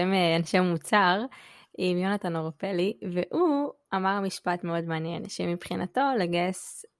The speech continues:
אה, איש, אה, או אשת מוצר טובים, זה אלו שיש להם את החוסן, החוסן לקבל הרבה לא, ולעבוד על מוצרים שבסוף נופלים, ולא יוצאים לאור, ו-, ואני חושבת שיש פה גם איזשהו אלמנט, כלומר, גם, גם אנשי מכירות צריכים חוסן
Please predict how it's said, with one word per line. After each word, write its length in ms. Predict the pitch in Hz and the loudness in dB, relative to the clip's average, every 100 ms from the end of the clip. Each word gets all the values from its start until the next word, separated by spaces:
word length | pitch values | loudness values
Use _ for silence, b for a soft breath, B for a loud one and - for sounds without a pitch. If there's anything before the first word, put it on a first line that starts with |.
| - | -4
אה, 60 | 180 170 170 | 0 0 0
איש, 220 | 175 - | -2 -2
אה, 60 | 180 175 175 170 | -2 0 -2 -4
או 140 | 175 180 | -6 -6
אשת 280 | - 196 170 | -4 -6 -4
מוצר 320 | 175 180 180 | -2 2 2
טובים, 440 | 185 170 226 247 - B B B B B | 2 4 4 2 -2 B B B B B
זה 160 | 185 | 8
אלו 200 | 190 240 | 10 10
שיש 200 | 233 202 | 8 6
להם 140 | 226 180 | 6 4
את 120 | 165 | 2
החוסן, 500 | 156 - 185 - - - - | -2 0 0 0 -6 -10 -14
החוסן 440 | - - 208 202 196 190 - | -6 -4 0 2 4 2 -2
לקבל 440 | 190 - 170 175 | -6 -4 0 0
הרבה 240 | 175 170 | 0 0
לא, 220 | 170 160 208 - _ 180 180 | 2 2 0 -6 _ -2 4
ולעבוד 420 | 175 170 165 175 | 6 6 4 2
על 80 | 185 | 2
מוצרים 340 | 180 170 170 | 2 -2 -2
שבסוף 440 | - 170 170 170 | -2 -4 -4 -6
נופלים, 420 | 175 - 170 180 233 - | -8 -6 -2 -2 -4 -2
ולא 200 | 180 175 | 2 4
יוצאים 300 | 175 - 175 | 4 2 2
לאור, 460 | 165 - 175 220 - | 2 2 2 0 -4
ו-, 520 | 180 180 175 175 - | 0 2 4 2 2
ואני 160 | 175 175 | 0 0
חושבת 160 | 240 | -2
שיש 140 | 262 - | -4 2
פה 100 | 233 | 4
גם 200 | 185 196 | 8 8
איזשהו 220 | 226 220 170 | 8 4 4
אלמנט, 380 | 160 160 160 | 2 2 -2
כלומר, 280 | - 170 165 170 | -4 -4 -2 0
גם, 200 | 190 - 180 | 0 -2 -4
גם 140 | 180 | -2
אנשי 200 | 202 202 | -2 -2
מכירות 360 | 196 196 175 180 | -2 -2 -2 -2
צריכים 420 | 180 - 175 175 | -4 -4 -2 -2
חוסן 600 | - - 185 - 180 175 | -4 -4 -2 2 2 2